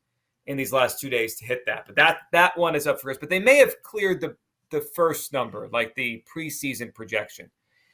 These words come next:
Uh, the Rays, I think, with the loss this weekend, went under, so they're not gonna get there. It's amazing how many teams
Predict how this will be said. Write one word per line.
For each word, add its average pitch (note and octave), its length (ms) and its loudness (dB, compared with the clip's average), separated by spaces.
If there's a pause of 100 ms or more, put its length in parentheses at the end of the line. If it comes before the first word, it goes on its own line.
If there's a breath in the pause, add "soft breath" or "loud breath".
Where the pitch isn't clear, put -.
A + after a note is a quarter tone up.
(540)
Uh, D#3+ 340 6 (260)
the F3 120 0
Rays, F#3+ 840 0 (340)
I D3 80 0
think, G3 300 -2 (240)
with E3+ 160 -6
the E3 80 2
loss E3 540 2
this F3 280 -8
weekend, F3+ 500 -4
went D3+ 200 -4
under, E3 460 -2
so E3+ 180 -6
they're D3 120 -2
not D3+ 200 2
gonna C#3 160 -4
get C#3 260 2
there. E3 360 -4 (1120)
It's F#3+ 120 -2
amazing F#3 400 4
how D3+ 100 0
many D3 180 0
teams C#3+ 580 -10